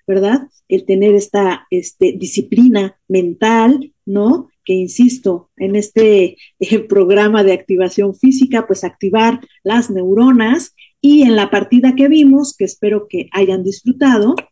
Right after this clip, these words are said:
pues bueno, aquí vimos cómo los dos fueron atendiendo la serie de tres, comió, atacó. Aquí si no hacemos la serie de tres, ¿qué me ataca? Si el negro no se lo pregunta y dice, "Ay, hay que desarrollar piezas",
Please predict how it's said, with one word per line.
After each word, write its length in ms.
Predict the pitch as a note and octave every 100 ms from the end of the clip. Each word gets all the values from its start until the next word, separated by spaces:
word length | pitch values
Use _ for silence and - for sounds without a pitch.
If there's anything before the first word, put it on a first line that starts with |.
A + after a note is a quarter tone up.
| _ -
pues 200 | G3+ E4+
bueno, 300 | E4+ C3+ - _ _ -
aquí 460 | F3+ - A#3 B3 -
vimos 340 | A3 G#3+ G3+
cómo 260 | - A#3+ B3+
los 180 | G#3 F#3+
dos 200 | G3+ -
fueron 280 | A3 G#3+
atendiendo 680 | G3+ - F#3 F#3 A#3 C4 A#3+
la 120 | G3+ F3+
serie 340 | G3 G3 G3
de 140 | F#3+ F#3+
tres, 480 | C4+ C4+ D#4+ - _ _ _
comió, 600 | - G3+ A3 B3+ C#4+ C#4
atacó. 840 | F#3 F#3 F#3+ - C4 D4 D#4 - _ _
Aquí 320 | G3+ G#3+ C#4+
si 140 | D#4+ D4+
no 100 | D4+
hacemos 300 | D4+ D4 C4+
la 100 | A3+
serie 260 | A#3+ B3+
de 100 | B3
tres, 260 | G#3 A3+ A3+
¿qué 120 | - B3
me 100 | A#3+
ataca? 540 | A3+ G#3+ A3+ E4+ - _ _ _ _
Si 120 | -
el 120 | G#3 A3
negro 260 | C#4 D4+
no 140 | C#4 C4+
se 120 | C4+
lo 160 | A3+
pregunta 460 | G3+ G3+ A3+ C#4 B3+
y 60 | G#3
dice, 220 | A3 D#4+
"Ay, 140 | F#4
hay 120 | F4+ F4+
que 80 |
desarrollar 540 | F4 C#4+ A#3 G#3+ A#3+ C4
piezas", 400 | A#3+ A3+ C#4